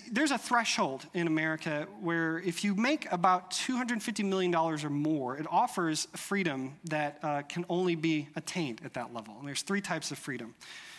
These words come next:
He calls one temporal freedom, the ability to do whatever you want. The spatial freedom, the ability to acquire whatever you want.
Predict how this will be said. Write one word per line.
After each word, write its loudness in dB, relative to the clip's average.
He 2
calls 4
one 4
temporal 4
freedom, 0
the 2
ability 2
to -2
do 0
whatever 0
you 0
want. 0
The 2
spatial 4
freedom, 2
the 2
ability 2
to 0
acquire 2
whatever 0
you 0
want. 0